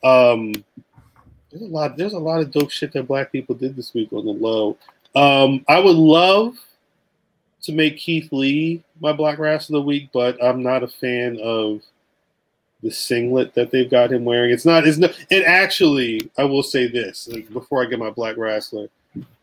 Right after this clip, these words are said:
I don't know who needs to show Vince McMahon the tape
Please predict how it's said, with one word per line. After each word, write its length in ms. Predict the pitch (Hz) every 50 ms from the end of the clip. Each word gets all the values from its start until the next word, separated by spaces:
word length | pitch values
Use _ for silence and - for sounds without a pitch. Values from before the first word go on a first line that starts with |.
| _ _ _ _ _ _ _ _ _ _ _ _ _ _ _ _ _ _ -
I 100 | 127 147
don't 180 | 156 170 165 165
know 180 | 160 156 147
who 280 | 156 - 165 170 170 165
needs 280 | 160 160 160 147 -
to 80 | - 135
show 760 | - - - 156 139 139 135 135 135 131 131 123 127 131 131 147 - _
Vince 320 | 127 120 131 135 131 - -
McMahon 580 | - 127 - - 120 123 123 120 120 117 113 113
the 80 | 113
tape 500 | 110 - - - 143 127 123 117 120 _